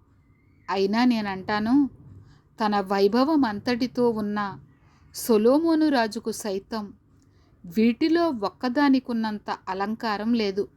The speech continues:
ఈరోజు ఉండి రేపు పొయ్యిలో వేసే పొలంలోని గడ్డిని దేవుడు ఇంతగా అలంకరిస్తుంటే,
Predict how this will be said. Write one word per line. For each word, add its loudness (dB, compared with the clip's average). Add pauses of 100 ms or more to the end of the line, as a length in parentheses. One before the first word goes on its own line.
(880)
ఈరోజు 2
ఉండి -2 (680)
రేపు 0 (640)
పొయ్యిలో 2
వేసే -2
పొలంలోని 0
గడ్డిని 0 (800)
దేవుడు 2 (180)
ఇంతగా 2
అలంకరిస్తుంటే, -6